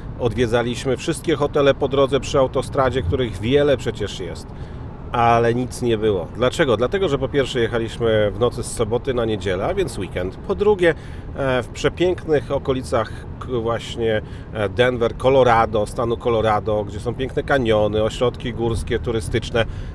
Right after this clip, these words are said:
Wszyscy ruszyli na weekend albo na wakacje. Nie było ani jednego miejsca. Gdzieś tam chyba o drugiej w nocy wjechałem do jakiegoś kolejnego hotelu, a pani mówi: „Proszę pana, nie, nie znajdzie pan”.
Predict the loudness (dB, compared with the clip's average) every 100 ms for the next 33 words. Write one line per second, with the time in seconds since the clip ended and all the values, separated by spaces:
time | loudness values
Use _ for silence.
0 | -2 2 2 2 2 2 2 2 4 4
1 | 2 0 2 2 2 2 4 4 2 0
2 | -2 -2 -4 -4 -4 -6 2 4 8 8
3 | 6 4 2 2 4 2 2 2 2 0
4 | 0 -2 -6 -8 -8 -8 -4 0 0 2
5 | 2 2 -2 -2 0 2 0 -2 -2 -2
6 | 2 0 0 -4 -2 0 0 2 0 0
7 | -2 -4 -2 -2 0 0 -2 -4 0 2
8 | 2 0 -2 -2 -6 -10 -14 -4 -2 0
9 | 0 2 2 2 0 0 0 0 -2 -2
10 | -4